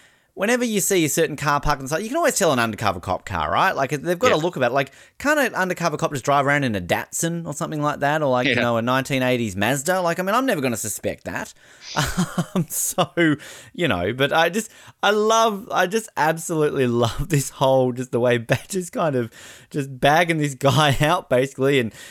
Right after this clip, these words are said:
Speaker 1: even when he, like, lifts, like, lifts your shirt, "I wanna see if you're white," like, "Whoa, I'm blinded by the white." <laughs> Like, just,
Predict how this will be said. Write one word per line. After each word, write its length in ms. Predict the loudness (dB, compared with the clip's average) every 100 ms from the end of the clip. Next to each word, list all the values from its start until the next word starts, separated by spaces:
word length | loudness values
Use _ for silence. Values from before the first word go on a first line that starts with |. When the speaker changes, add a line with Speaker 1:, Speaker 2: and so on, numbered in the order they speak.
| -4
Speaker 1:
even 200 | -2 0
when 80 | 2
he, 80 | 2
like, 140 | 2
lifts, 200 | 2 0
like, 100 | 0 2
lifts 220 | 2 2
your 60 | 2
shirt, 320 | 4 6 6
"I 80 | 4
wanna 160 | 2
see 120 | 2
if 80 | 0
you're 100 | 2
white," 180 | 4 6
like, 160 | 4 4
"Whoa, 420 | 6 6 6 4
I'm 160 | 4 4
blinded 540 | 4 6 6 4 0 2
by 240 | 2 2
the 100 | 2
white." 580 | 0 2 2 4 0 0
<laughs> 180 | -4 0
Like, 260 | 0 0 0
just, 680 | -2 0 -2 -4 -12 -14